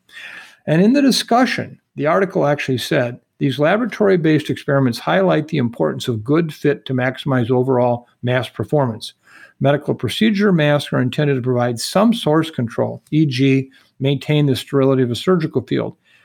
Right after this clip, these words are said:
and to block splashes. The extent to which they reduce exhalation or inhalation of particles in the aerosol size range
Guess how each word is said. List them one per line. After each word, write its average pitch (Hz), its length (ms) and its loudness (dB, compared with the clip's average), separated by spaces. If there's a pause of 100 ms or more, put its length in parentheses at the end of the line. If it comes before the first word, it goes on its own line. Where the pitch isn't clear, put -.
(100)
and 135 140 -2
to 143 60 0
block 131 360 0
splashes. - 720 -2 (300)
The 143 120 2
extent 180 320 0
to 185 60 -2
which 165 220 0
they 156 120 4
reduce 143 520 4
exhalation 147 680 0
or 131 80 2
inhalation 156 540 2
of 123 100 -4
particles 170 560 0
in 127 40 -2
the 131 100 -4
aerosol 160 520 0
size 131 400 -2
range 135 380 -2